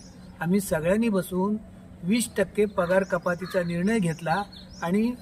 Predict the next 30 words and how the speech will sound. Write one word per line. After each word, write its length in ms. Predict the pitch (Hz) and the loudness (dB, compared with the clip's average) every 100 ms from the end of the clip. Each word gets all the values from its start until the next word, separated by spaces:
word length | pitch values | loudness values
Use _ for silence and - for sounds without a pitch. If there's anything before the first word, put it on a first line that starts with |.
| - | -4
ऐंशी 280 | 165 170 233 | -4 -2 -2
टक्के 280 | 202 190 202 | -2 0 0
पगार 320 | 190 170 175 | 0 0 -2
कपातीवर 600 | 170 170 175 185 190 220 | -2 -4 -4 0 0 2
आपण 380 | 185 175 196 226 - - - - | 0 0 0 0 -6 -14 -18 -8
पुढील 200 | - 196 | 0 2
काही 260 | 202 196 180 | 4 4 2
वर्ष, 320 | 185 175 175 | 2 0 0
दोन 240 | 196 175 180 | -2 0 0
वर्ष 220 | 175 180 | -2 -4
काम 300 | 175 170 175 | -2 0 0
करू. 320 | 170 165 208 240 - - - | -2 -4 -4 -6 -14 -16 0
पुन्हा 220 | 185 220 | 4 6
उजर-, 400 | 233 202 202 214 | 6 4 4 4
ऊर्जित 380 | 190 180 185 190 | 0 0 0 2
अवस्था 460 | 180 175 175 - | 2 0 -4 -2
आली 220 | 170 170 170 | -2 0 -2
या 100 | 175 | -2
मिलला 360 | 160 160 170 233 - - - | -2 -6 -6 -8 -10 -14 -6
तर 40 | |
पुन्हा 300 | 190 196 220 254 | -4 2 4 4
जैसे 260 | 208 190 196 | 4 2 0
ते 140 | 185 | 0
आपले 260 | 202 180 185 | 0 0 -2
पगार 300 | 180 170 175 | 0 -2 -2
पूर्ववत 600 | 175 - - 180 220 220 | -4 -12 -6 2 4 4
होतील 340 | 208 170 202 233 - - - | 2 0 0 -2 -6 -14 -8
असा 240 | - - 202 | -6 2 4
एक 240 | 208 202 | 4 4
एमओयू 420 | 196 202 247 226 | 4 6 8 6